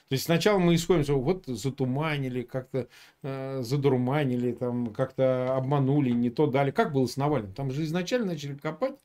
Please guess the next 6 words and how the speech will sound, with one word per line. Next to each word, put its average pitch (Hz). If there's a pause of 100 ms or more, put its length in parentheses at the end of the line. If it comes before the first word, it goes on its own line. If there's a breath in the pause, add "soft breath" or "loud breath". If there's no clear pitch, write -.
(360 loud breath)
Какая-то 143
левацкая 139
дочка 147
какого-то 120 (320 loud breath)
российского 135
барыги, 277